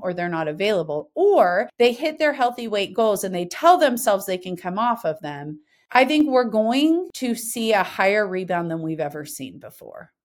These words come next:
with any of our weight loss tools. And that is what scares me about coming off the shots.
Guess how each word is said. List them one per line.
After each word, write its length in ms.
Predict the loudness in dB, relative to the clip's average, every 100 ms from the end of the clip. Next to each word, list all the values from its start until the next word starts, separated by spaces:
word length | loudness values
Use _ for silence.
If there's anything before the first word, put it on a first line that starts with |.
| -8
with 180 | -8 -6
any 280 | -4 -2 -2
of 100 | -4
our 140 | -8
weight 220 | -8 -10
loss 240 | -12 -12 -12
tools. 400 | -12 -12 -14 -8
And 200 | -6 0
that 380 | 4 6 4 2
is 160 | -6 -2
what 200 | -4 -4
scares 420 | -8 -8 -8 -10
me 180 | -10 -10
about 300 | -8 -10 -10
coming 280 | -14 -14 -14
off 200 | -18 -16
the 80 | -14
shots. 500 | -14 -16 _ -20